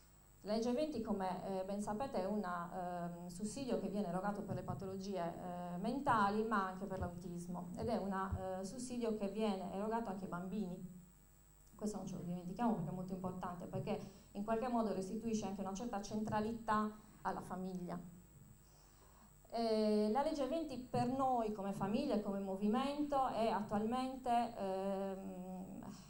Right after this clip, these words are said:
difficile da, da gestire ed anche difficile da difendere per molti versi, perché appare come un sussidio, eh, limitato a se stesso.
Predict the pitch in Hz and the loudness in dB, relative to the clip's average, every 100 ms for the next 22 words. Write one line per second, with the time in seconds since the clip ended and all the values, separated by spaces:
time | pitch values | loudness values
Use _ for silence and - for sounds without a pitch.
0 | - 190 202 320 - 202 190 185 190 190 | -16 -8 -2 0 2 2 0 0 -2 -2
1 | 190 - 320 233 214 220 214 214 196 185 | -2 -2 0 2 2 2 0 0 -2 -4
2 | 175 175 175 175 - 175 - - - - | -6 -8 -8 -8 -6 -8 -10 -8 -8 -8
3 | - - - - - - - - - - | -10 -10 -12 -18 -20 -20 -20 -20 -20 -14
4 | - 233 240 254 277 269 202 202 214 254 | 2 4 4 4 6 6 6 4 4 4
5 | 262 262 240 226 226 220 247 254 254 262 | 4 2 0 0 -2 -4 -4 -2 2 2
6 | 262 - 196 190 190 190 190 190 190 208 | 2 0 0 2 2 0 0 0 0 2
7 | 233 240 247 247 254 254 240 240 202 190 | 2 6 6 6 2 2 4 4 2 2
8 | 190 196 185 - 160 - - - | 2 -2 -8 -8 -12 -12 -12 -12